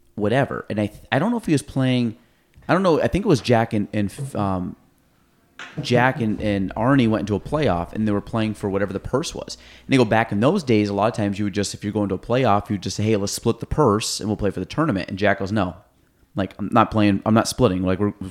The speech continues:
winner take all," 'cause that was just the competitive nature. So the story was, uh, that Phil, I don't know if Phil told, I think the guy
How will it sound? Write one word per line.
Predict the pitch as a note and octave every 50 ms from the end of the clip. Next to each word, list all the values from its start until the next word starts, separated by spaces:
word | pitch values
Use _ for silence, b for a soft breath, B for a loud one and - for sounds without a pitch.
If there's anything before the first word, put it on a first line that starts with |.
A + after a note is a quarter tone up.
| -
winner | A2 A2+ G#2+ G#2+ F#2+
take | - G2 F2+ -
all," | B2 B2+ G#2 F2+ B B B B B B B B
'cause | - C3 A#2+
that | C3 B2+
was | A2+ A#2
just | A2+ - -
the | F#2
competitive | G2 G2 G#2+ G#2 G2+ F#2+ E2+ F2+
nature. | A2 B2+ D3 C#3 - G2+ F#2 E2+ B B B B B B B B B -
So | - C3+ B2
the | A2+ A2
story | - - - C#3+ C3 C#3 C#3+ C3+ B2+ A#2+
was, | A2 A2 G#2+ G#2 - A2
uh, | G2+ F#2+ F#2+ F#2 F2+ - - _ _ _ _ _ _ _ _ _ _ _ _ _ _ _ _ -
that | A#2+ A#2 - - -
Phil, | C3 - -
I | C3
don't | D3+ F3
know | G3 F#3+
if | C#3
Phil | - - D3 C3+
told, | - - A#2+ A2+ G#2+
I | G2+
think | - D#3+ D#3
the | - D#3+
guy | B2 B2+ A#2+ A2+ A#2 A#2 A#2 A2+ - -